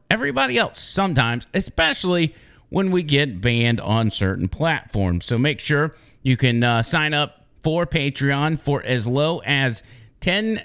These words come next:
dollars a month. That's right, ten dollars. You can get all that stuff. It's a, uh, fantastic deal.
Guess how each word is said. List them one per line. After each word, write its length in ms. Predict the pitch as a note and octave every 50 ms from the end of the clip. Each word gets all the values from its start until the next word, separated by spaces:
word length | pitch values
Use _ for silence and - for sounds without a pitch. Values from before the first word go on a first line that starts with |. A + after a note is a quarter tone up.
| - -
dollars 540 | D#3+ E3+ F3 F3+ F3+ F3+ F3 F3 E3+ D3 D3 -
a 140 | - C#3+ C#3
month. 680 | C#3 C#3+ D#3 E3 F3+ F#3 D3+ - - - - - - _ _ _
That's 260 | - C#3+ - - -
right, 240 | F3 F3 D3 - - _ _ _ _ _ _
ten 200 | - G3 A3 A#3+
dollars. 580 | A#3 A3+ A#3 A#3+ G#3+ C3+ F2+ G#2+ - - - -
You 120 | A#2 C3
can 100 | C#3+ C#3
get 100 | B2+ C#3+
all 220 | C#3 C#3 C#3 C3 B2+
that 160 | B2+ A#2 -
stuff. 420 | - - D3 C3 G#2 F#2+ - -
It's 140 | A2 - -
a, 240 | A#2 A2+ A2 G#2 G#2
uh, 140 | G2+ G2 F#2+
fantastic 760 | - - C#3 C3+ C3 B2+ - C#3 B2 A#2+ A#2+ - A2 E2 F#2+
deal. 220 | A2 F#2+ E2 -